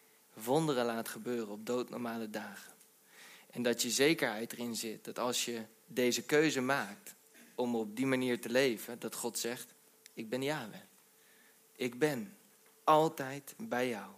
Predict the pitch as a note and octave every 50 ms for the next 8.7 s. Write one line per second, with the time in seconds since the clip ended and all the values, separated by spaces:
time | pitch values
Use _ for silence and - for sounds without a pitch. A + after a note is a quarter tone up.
0 | - - - G#2+ A2 - - - D#3+ F3+ E3+ - D3+ B2+ B2 B2 B2 A#2+ A#2+ A#2
1 | G2+ A#2+ A#2+ A#2+ A#2+ B2 B2 A#2+ A2+ A2 G#2 - G#2+ A2 A#2 A#2 A#2+ B2 B2+ C3
2 | A#2+ B2 A#2+ B2 C#3+ D#3+ D#3+ - C#3+ C3+ - - C#3 D3 D3+ D3 - B2 - -
3 | B2+ B2+ C3 B2 G#2+ A2+ A#2 A2+ G#2+ G2 G2 G2+ - - - - - - _ _
4 | _ - D#3 D#3 C3 A2+ G2+ A#2 - B2+ A2 - A#2 A#2 C3+ D3+ E3+ G3 F#3+ -
5 | - - _ _ _ _ _ _ - - G2+ G2+ G#2 - B2 A2+ A2+ A#2+ A#2+ A#2
6 | A2 G2+ G2+ - - _ _ - - _ _ - - F3 D#3 B2 A2+ - A2+ -
7 | E3+ B2 G#2 A#2+ B2+ C3 C#3+ D#3+ F3+ F#3+ F#3+ F#3+ - - - _ - - A2+ G#2
8 | G2+ G#2 G2 A#2+ A2 A2 G#2+ G2 G2+ G2 F2+ E2 - -